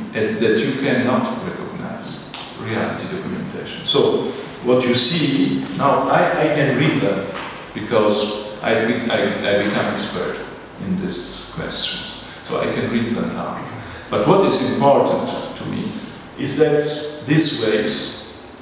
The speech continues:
are saying you something about horizon, and you can even see a city if you want. You can even see the, the sky in New York if you want. But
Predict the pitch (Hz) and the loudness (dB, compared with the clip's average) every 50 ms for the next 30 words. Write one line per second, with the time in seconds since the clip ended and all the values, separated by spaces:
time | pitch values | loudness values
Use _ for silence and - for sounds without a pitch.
0 | - - - - - - - - - - - - - - - - - - - - | -18 -18 -18 -20 -20 -20 -20 -20 -18 -18 -18 -18 -18 -20 -20 -20 -20 -20 -10 -2
1 | - - - 147 143 - - - 131 123 120 117 117 117 117 117 120 117 120 120 | 2 2 4 4 4 2 2 2 2 0 0 2 2 2 2 2 4 2 2 2
2 | 120 117 117 117 117 117 104 104 101 104 107 104 104 104 107 107 110 113 113 110 | 2 2 2 0 0 -2 -2 -2 0 0 2 2 2 0 0 0 -2 0 0 -2
3 | 110 110 110 104 107 107 104 - - - - - - 101 101 98 98 101 - - | -2 -4 -6 -6 -8 -8 -10 -12 -12 -16 -12 -8 -6 -6 -4 -4 -4 -4 -4 -6
4 | - - - - - - - - - - - - 110 107 107 110 107 107 104 123 | -8 -8 -10 -12 -14 -16 -16 -16 -18 -18 -16 -12 -10 -6 -6 -4 -4 -4 -2 -2
5 | 123 110 - - - - 92 90 - - - - - - - - - - - - | -2 -2 0 -2 -2 0 0 -2 -2 -2 -2 -2 -2 -4 -6 -6 -6 -6 -6 -6
6 | - 90 87 - 110 - - - - - - - - 92 92 92 - - - - | -6 -6 -6 -4 -4 -4 -6 -6 -8 -8 -10 -10 -8 -6 -6 -6 -4 -6 -6 -6
7 | - - 110 - - - - - - - - - - - - - - - - - | -4 -4 -2 0 0 -2 -2 -2 -4 -4 -6 -6 -6 -6 -8 -10 -10 -10 -10 -8
8 | - - - - - - - - - - - - - - - - - 104 101 104 | -6 -6 -4 -4 -4 -4 -4 -6 -6 -6 -8 -8 -10 -10 -10 -8 -6 -6 -6 -4
9 | 104 - - - - 78 - - - - - - - - - - - - - - | -6 -6 -8 -8 -10 -10 -8 -8 -10 -10 -10 -12 -14 -14 -14 -14 -12 -12 -12 -12
10 | - - - - - - - - | -14 -14 -10 -2 2 2 2 4